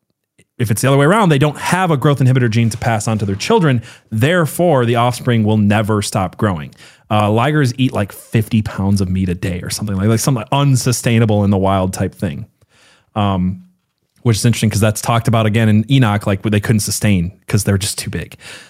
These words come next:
Uh, but yeah, th-, so, like, that's an interesting thing to me. Like, it makes me feel like scientifically,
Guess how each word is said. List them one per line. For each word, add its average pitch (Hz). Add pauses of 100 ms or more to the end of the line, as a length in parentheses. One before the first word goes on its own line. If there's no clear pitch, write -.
(220)
Uh, 113
but 180
yeah, 269
th-, 151
so, 202
like, 190
that's 208
an 185
interesting 170
thing 151
to 139
me. 143
Like, 110
it 127
makes 135
me 143
feel 131
like 113 (160)
scientifically, 131